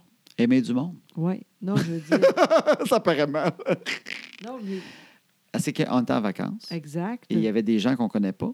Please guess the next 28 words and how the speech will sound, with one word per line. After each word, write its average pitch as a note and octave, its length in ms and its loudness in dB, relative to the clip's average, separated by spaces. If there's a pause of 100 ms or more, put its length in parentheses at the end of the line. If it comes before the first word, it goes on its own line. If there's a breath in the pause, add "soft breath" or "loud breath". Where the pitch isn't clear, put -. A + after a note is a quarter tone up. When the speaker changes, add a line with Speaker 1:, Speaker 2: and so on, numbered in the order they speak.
(120)
Speaker 2:
Oui. F3 320 -12
Speaker 1:
Et - 60 -10
comme F3 180 2
on D3+ 80 4
fait D#3+ 140 0
souvent B2+ 260 -2 (100)
en C#3+ 60 2
vacances, A#2 640 -4
Speaker 2:
Oui. F3+ 300 -16
Speaker 1:
t'as - 80 0
fait, D3+ 180 0
on A#2+ 140 4
a B2+ 40 4
fait F#3+ 140 -2
connaissance D3+ 400 2
avec C3 100 -2
des A2+ 120 2
gens. F#2+ 160 -2 (100)
Speaker 2:
Exactement. G3+ 680 -14 (440)
Puis, F3 220 -16
euh, E3 220 -20 (800)
franchement, A3+ 720 -6 (220)
je, E3 200 -10 (220)
je F3 200 -6
l'aime G3 240 -2
beaucoup, G3 380 -6
elle. F3 280 -10 (800)
Euh, - 40 -20